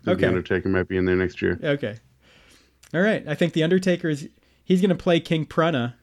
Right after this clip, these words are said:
Speaker 2: who, uh, was only mentioned in The Force Awakens, and I've always wanted to see. <laughs> Um, the first thing I noticed, Steve,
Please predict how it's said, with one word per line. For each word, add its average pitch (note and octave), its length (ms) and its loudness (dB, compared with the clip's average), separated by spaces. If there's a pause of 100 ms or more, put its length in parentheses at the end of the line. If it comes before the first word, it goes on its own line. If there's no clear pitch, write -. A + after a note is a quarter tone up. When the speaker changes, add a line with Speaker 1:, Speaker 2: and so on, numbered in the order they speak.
Speaker 2:
who, C3 320 2
uh, B2 180 0
was B2+ 160 -2
only D#3 220 0
mentioned C#3+ 480 -2
in A#2+ 100 -4
The A2+ 60 -4
Force A#2+ 320 -8
Awakens, A#2 420 -8
and A2+ 100 -6
I've A#2 120 -6
always B2 260 -4
wanted A2 240 -8
to A2+ 80 -12
see. - 280 -14 (360)
<laughs> - 40 -4 (800)
Um, D3+ 580 0 (600)
the F#3 60 -2
first F#3+ 360 -2
thing D#3+ 160 2
I C#3 60 0
noticed, A#2 360 -4
Steve, F#2 400 -14